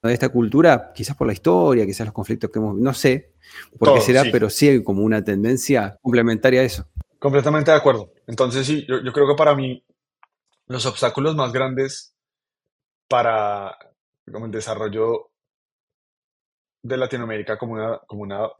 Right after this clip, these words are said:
Speaker 2: potencia de, de, de, de tecnología son la, la infraestructura.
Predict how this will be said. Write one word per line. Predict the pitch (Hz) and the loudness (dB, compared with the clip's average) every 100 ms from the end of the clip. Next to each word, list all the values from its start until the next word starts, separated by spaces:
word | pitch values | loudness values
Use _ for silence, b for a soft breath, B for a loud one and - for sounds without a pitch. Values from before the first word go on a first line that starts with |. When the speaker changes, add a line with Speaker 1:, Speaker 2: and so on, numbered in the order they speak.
| _ _ _ _ | _ _ _ _
Speaker 2:
potencia | 113 - 110 95 - 107 117 | -10 -6 -8 -8 -6 -4 -2
de, | 113 | -4
de, | - 101 87 | -6 -12 -12
de, | 98 95 - | -16 -20 -18
de | 95 | -16
tecnología | 92 90 90 87 87 95 87 _ _ _ _ _ _ _ | -14 -14 -14 -14 -14 -14 -16 _ _ _ _ _ _ _
son | _ 123 117 110 87 _ _ _ _ _ _ | _ -2 -2 -2 -12 _ _ _ _ _ _
la, | 120 110 | -6 -6
la | 113 | -6
infraestructura. | 110 110 104 104 - 123 143 - | -6 -8 -10 -12 -6 0 0 -2